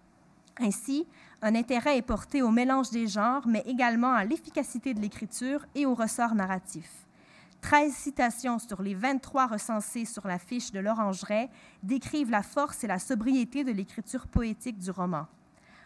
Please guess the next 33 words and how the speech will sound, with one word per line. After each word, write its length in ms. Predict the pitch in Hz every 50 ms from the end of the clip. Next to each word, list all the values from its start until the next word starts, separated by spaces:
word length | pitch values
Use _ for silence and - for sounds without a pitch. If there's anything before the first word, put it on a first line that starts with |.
| - - -
En 80 | 208
mettant 340 | 226 226 220 226 311 294 285
en 60 | 269
parallèle 500 | 269 - 254 240 240 226 233 262 285 285
les 80 | 247 226
propos 340 | - - - 233 - 277 277
tenus 360 | 269 - 247 226 233 254 269
dans 120 | 220 202
les 120 | 180 185 190
citations 500 | - - 294 - 330 247 - - 269 254
de 80 | 247
critiques 540 | - - - 240 - - - 277 294 - - - -
et 80 | 220
ceux 240 | 202 - - 330 339
formulés 420 | - - 294 208 233 233 220 233 240
par 220 | 233 240 - 220
l'éditeur 500 | 202 214 185 180 202 190 - 247 233 226
dans 80 | 202 190
l'espace 400 | 185 190 180 - - 190 175 -
public, 460 | - 208 175 180 202 262 302 - 220 - - - - - - - - -
nous 120 | 226 233
pouvons 320 | 233 247 240 233 277 285
constater 580 | 285 - 247 247 247 - 240 220 - - 277 285
que 140 | - - 233
les 120 | 208 190
caractéristiques 880 | - - 269 285 294 285 - - 269 240 233 214 - - - 294 294 294
que 120 | - 226
ce 120 | 202 - 214
dernier 380 | 185 202 196 202 208 226 254
souhaite 380 | 247 - - - 269 269 - 269
mettre 320 | 262 262 262 - - 220
de 80 | 180 190
l'avant 460 | 180 180 180 175 175 190 208 247 247